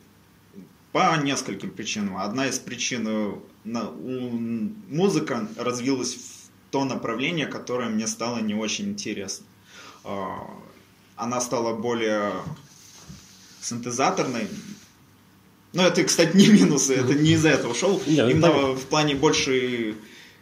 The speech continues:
Speaker 1: общей текстовки и так далее, именно сами тексты песни, я понял, что я не могу играть ту музыку, которую не понимаю в какой-то степени, потому что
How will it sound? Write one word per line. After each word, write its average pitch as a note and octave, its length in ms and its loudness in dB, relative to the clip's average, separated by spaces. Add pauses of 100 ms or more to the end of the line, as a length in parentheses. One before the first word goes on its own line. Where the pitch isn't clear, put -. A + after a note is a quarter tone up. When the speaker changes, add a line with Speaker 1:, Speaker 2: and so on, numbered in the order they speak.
(840)
Speaker 1:
общей C3 380 -2
текстовки D3 600 -2
и B2 80 -4
так A#2+ 260 -4
далее, A#2 500 0
именно B2 220 -4
сами A#2+ 280 -2
тексты D#3+ 420 -4
песни, B2+ 400 -2
я A#2 120 0
понял, B2 300 -4
что A2 640 -4 (1040)
я C#3+ 160 4
не C#3+ 140 4
могу C#3 360 4
играть C3 360 0
ту C3 100 -4
музыку, B2+ 520 -4
которую A#2+ 440 -4
не B2 120 -2
понимаю B2 460 0
в - 60 -8
какой-то - 300 -8
степени, G#2+ 420 -6
потому A#2 400 -6
что G#2+ 640 -2